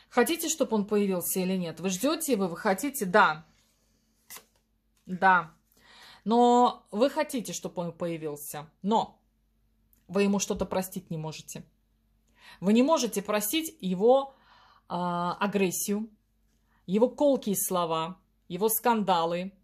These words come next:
его, ам, его холодность в вашу сторону, его пренебрежение к вам, что он вас обижал, может быть, на вас руку поднимал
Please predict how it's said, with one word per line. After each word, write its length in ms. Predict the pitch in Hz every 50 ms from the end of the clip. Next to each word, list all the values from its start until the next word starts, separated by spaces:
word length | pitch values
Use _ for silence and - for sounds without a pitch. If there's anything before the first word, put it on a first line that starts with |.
| _ _ _ _ -
его, 680 | 170 175 220 226 220 277 294 277 262 226 - - _ _ _
ам, 720 | - 190 185 185 185 180 180 185 185 185 185 185 185 180 - _ _ _ _ _ _ _ _ _ _ _ _ - - _ _ _ -
его 180 | 185 214 247 254
холодность 640 | 254 294 277 269 262 262 247 214 240 240 233 -
в 40 | 214
вашу 340 | 220 214 208 208 - - 220
сторону, 680 | - - - 214 196 196 196 196 196 196 202 202 208 - _ _ _ _ _ _ _ _ _ _ _ -
его 380 | - 180 190 208 269 262 240 220
пренебрежение 1080 | - - 240 247 254 262 269 220 254 277 285 254 190 185 240 240 233 233 233 240 226
к 120 | 233 - 214
вам, 440 | 202 214 208 208 214 226 233 - _ _ _ _ _ _ - - -
что 200 | - - - 233
он 100 | 233 233
вас 220 | 247 254 254 -
обижал, 680 | 277 254 233 285 277 220 185 190 220 208 196 202 208 208
может 240 | 202 196 185 180 180
быть, 160 | 208 208 -
на 100 | 220 226
вас 200 | 240 233 233 -
руку 260 | 240 254 247 - 247
поднимал 760 | - 226 220 196 208 220 214 208 190 185 180 185 208 208 -